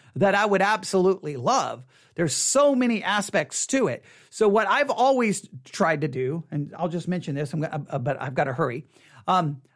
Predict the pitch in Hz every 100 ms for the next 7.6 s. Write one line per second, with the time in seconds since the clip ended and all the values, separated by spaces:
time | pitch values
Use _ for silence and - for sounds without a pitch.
0 | - 240 294 294 262 196 214 185 165 175
1 | 151 117 - - _ _ _ _ _ _
2 | _ _ _ _ _ _ _ _ _ -
3 | 302 311 208 - 269 285 254 170 135 127
4 | 123 135 - _ _ _ - 156 - -
5 | 294 302 208 180 180 185 170 - - 269
6 | 330 330 - 180 151 139 131 - 190 -
7 | - 277 320 151 -